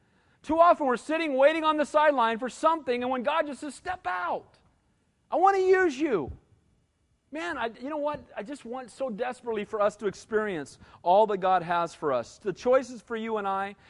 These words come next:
is to step out in faith, to see God work, to experience His highest, to enter into His promise, or to remain on the bank, stay where it's dry and comfortable, miss out on God's highest, and never experience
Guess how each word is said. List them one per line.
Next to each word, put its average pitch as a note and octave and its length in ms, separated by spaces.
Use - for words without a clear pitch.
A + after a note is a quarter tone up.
is F3 120
to F3+ 120
step A#3+ 340
out A3 180
in G3 120
faith, E3+ 360
to E3+ 80
see C4+ 320
God F#3+ 380
work, D#3 440
to A3+ 100
experience C4 720
His G3+ 160
highest, D#3 460
to A#3 140
enter C#4+ 280
into A3+ 260
His G3+ 180
promise, E3 680
or G3 200
to - 140
remain G#3 380
on B3+ 140
the B3 80
bank, C3+ 500
stay G#3 400
where A3 160
it's E3+ 160
dry F3+ 360
and G#3 200
comfortable, C3+ 640
miss G3+ 340
out G#3 200
on F#3+ 100
God's F3 340
highest, C3 580
and D#3 180
never G3 320
experience E3+ 960